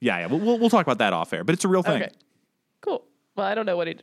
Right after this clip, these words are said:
Speaker 2: drives, but I just know he's done Formula One. And also they are filming the Enchanted sequel right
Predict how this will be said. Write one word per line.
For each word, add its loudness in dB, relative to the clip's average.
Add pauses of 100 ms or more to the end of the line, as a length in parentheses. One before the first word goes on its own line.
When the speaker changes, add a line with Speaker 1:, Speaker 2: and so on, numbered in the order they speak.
Speaker 2:
drives, -6
but -2
I -2
just -6
know -2
he's -4
done -6
Formula -6
One. -6
And -4
also -4
they -4
are -4
filming -4
the -4
Enchanted -6 (800)
sequel -10
right -10